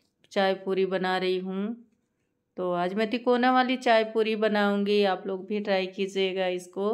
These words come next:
अच्छा लगता है और जल्दी से बन भी जाता है, टेस्टी भी दिखता है और खाने में भी टेस्ट अच्छा रहता है। तो आप लोग भी बनाइएगा,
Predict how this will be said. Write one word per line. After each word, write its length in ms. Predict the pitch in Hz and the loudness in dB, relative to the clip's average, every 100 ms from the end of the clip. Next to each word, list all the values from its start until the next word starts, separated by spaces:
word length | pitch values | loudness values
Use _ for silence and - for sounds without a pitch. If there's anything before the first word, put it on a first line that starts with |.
| 254 - - _ _ _ _ _ _ - | -4 -10 -20 _ _ _ _ _ _ -14
अच्छा 420 | - 175 - 208 | -8 -8 -4 -2
लगता 400 | 185 180 180 190 | -2 -2 -2 -2
है 120 | 190 | 0
और 160 | 196 185 | 0 0
जल्दी 280 | 185 180 185 | -2 -4 -4
से 140 | 190 | -6
बन 220 | 190 185 | -4 -2
भी 120 | 185 196 | -2 -2
जाता 440 | 196 185 185 190 | 0 -4 -4 -4
है, 240 | 190 208 226 | -2 -2 -4
टेस्टी 460 | 226 190 180 - 190 | -4 -6 -6 -4 -2
भी 160 | 202 | -2
दिखता 360 | 196 196 - 190 | -2 -4 -6 -4
है 460 | 190 208 240 262 _ _ _ _ _ _ _ - | -2 -2 -4 -8 _ _ _ _ _ _ _ -10
और 160 | 185 196 | -8 -6
खाने 360 | - 233 233 | 0 2 4
में 180 | 247 254 | 4 2
भी 140 | 247 254 | 4 2
टेस्ट 320 | 254 220 214 | 4 2 2
अच्छा 300 | 208 202 214 | -2 0 2
रहता 340 | 202 196 196 196 | 4 2 0 0
है। 220 | 196 208 208 | 0 -2 -2
तो 80 | |
आप 220 | 190 180 190 | -2 -2 -2
लोग 180 | 190 | -4
भी 120 | 190 196 | -2 -2
बनाइएगा, 720 | 185 185 180 180 185 180 190 | -2 -2 -2 -2 -4 -4 -4